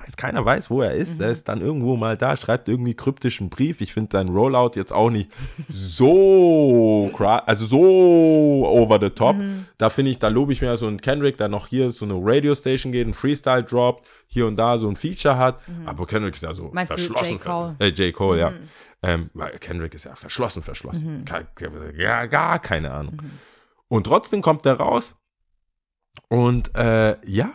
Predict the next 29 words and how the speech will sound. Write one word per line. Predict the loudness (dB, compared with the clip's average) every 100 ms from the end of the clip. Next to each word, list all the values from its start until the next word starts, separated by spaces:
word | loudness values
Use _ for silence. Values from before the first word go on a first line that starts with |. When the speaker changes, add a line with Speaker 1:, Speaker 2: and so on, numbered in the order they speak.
| _ _
Speaker 1:
einfach | -6 -6 -6 -10 _ _ _ -4
innerhalb | -2 -2 0 -2 -2
von | -4 -4 -4 -10 _
zwei | -10 0 0
Speaker 2:
Kurzer | 2
Speaker 1:
Tagen | 0 0
Speaker 2:
Zeit, | -6 -12 -14 -14
ja. | -16 -16 _
Speaker 1:
vierzehn | _ -4 -2 -2 -4 -2 -2
Millionen | -2 -4 -6
Speaker 2:
Mhm. | -8
Speaker 1:
Aufrufe. | -10 -8 -12 -12 -20
Vierzehn | -12 -12 -10 -8 -6
Millionen | -4 -4 -6
Aufrufe | -8 -6 -6 -2 -4 -4 _ _ _ _ _ _ _ _
mit, | -2 -2 -4 -20 _ _ _
es | -12 -12
ist | -8
gut | -6 -6
gemacht, | -4 -6 -6 _
aber | -4 -4
es | -6
ist | -8
jetzt | -10
kein | -8 -8 -8 -6
Hype | -8 -4
Williams | -4 -4 -4
Production. | -8 -10 -16 -20 -20 _ _
Speaker 2:
Mhm. | -6 -6 -6 -12